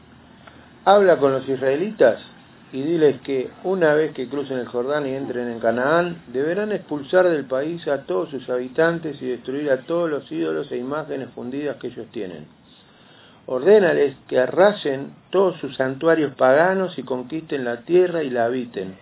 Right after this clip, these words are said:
porque yo se la he dado a ellos como heredad. La tierra deberán repartirla por sorteo según sus clanes.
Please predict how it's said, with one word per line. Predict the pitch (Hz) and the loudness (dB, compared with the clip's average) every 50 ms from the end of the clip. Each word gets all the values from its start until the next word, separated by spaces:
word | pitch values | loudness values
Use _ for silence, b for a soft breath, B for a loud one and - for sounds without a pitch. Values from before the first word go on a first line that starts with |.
| - - _ | -20 -20 _
porque | - 127 127 120 123 151 143 | -6 -6 -6 -4 -6 -8 -8
yo | 139 - 202 202 196 | 0 4 6 6 6
se | 196 - 170 | 6 4 2
la | 147 139 131 139 | 4 4 2 2
he | 147 165 160 | 2 0 2
dado | 156 165 165 160 156 151 | 4 4 4 6 4 2
a | 147 151 | 0 -2
ellos | 143 143 147 131 - | -4 -6 -8 -10 -8
como | - 127 123 120 117 | -8 -8 -6 -6 -6
heredad. | 113 113 110 104 95 82 78 78 - - - - - - _ b b b b b b b - _ | -6 -6 -6 -6 -6 -6 -8 -10 -12 -18 -20 -20 -20 -20 _ b b b b b b b -20 _
La | - 104 107 - | -6 -6 -6 -4
tierra | - - 220 226 214 202 196 190 185 | 0 4 6 6 8 8 6 4 4
deberán | 175 147 135 135 135 147 147 143 | 4 2 0 0 0 -2 -6 -6
repartirla | - 131 123 113 117 123 120 120 - - 170 160 151 135 135 | -4 -4 -4 -4 -4 -4 -6 -6 -6 -6 -4 0 0 0 0
por | 127 123 117 - | 0 -4 -6 -4
sorteo | - 139 143 147 - 208 196 196 196 185 165 | -6 -8 -8 -4 0 2 4 4 4 2 0
según | - - 123 123 127 123 123 | -2 -4 -6 -6 -6 -6 -6
sus | 127 123 123 | -8 -8 -8
clanes. | - - 196 190 165 147 135 135 139 | 0 2 4 4 4 2 0 -4 -6